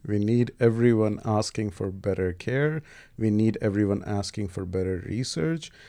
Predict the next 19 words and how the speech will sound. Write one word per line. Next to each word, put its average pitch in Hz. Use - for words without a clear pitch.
And 120
we 117
need 143
everyone 117
to 104
just 98
say 120
that 98
we 98
cannot 98
take 95
the 95
status 95
quo 95
as 90
it 90
is 87
right 82
now, 95